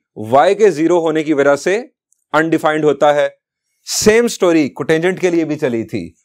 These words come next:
और cotangent की डोमेन भी यही डिफाइन हुई थी। सो आपको याद करने में आसानी होगी, cosecant और cotangent दोनों की डोमेन सेम है। अब बात करते हैं range of cosecant function की।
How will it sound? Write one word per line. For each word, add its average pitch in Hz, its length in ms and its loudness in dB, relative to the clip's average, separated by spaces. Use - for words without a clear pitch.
और 156 300 4
cotangent 165 420 -4
की 202 100 -6
डोमेन 147 400 -2
भी 180 140 -2
यही 147 300 -2
डिफाइन 127 440 -4
हुई 110 240 -8
थी। 131 200 -6
सो 196 180 2
आपको 175 280 2
याद 147 360 2
करने 170 260 -2
में 165 100 0
आसानी 147 360 -2
होगी, 151 420 -2
cosecant 175 600 -2
और 170 300 0
cotangent 143 500 -2
दोनों 151 380 0
की 185 140 -4
डोमेन 135 560 -2
सेम 117 380 -2
है। 98 220 -12
अब 196 120 4
बात 180 320 2
करते 180 300 -2
हैं 170 500 -6
range 165 240 2
of 170 180 0
cosecant 127 440 -6
function 107 320 -8
की। 85 160 -16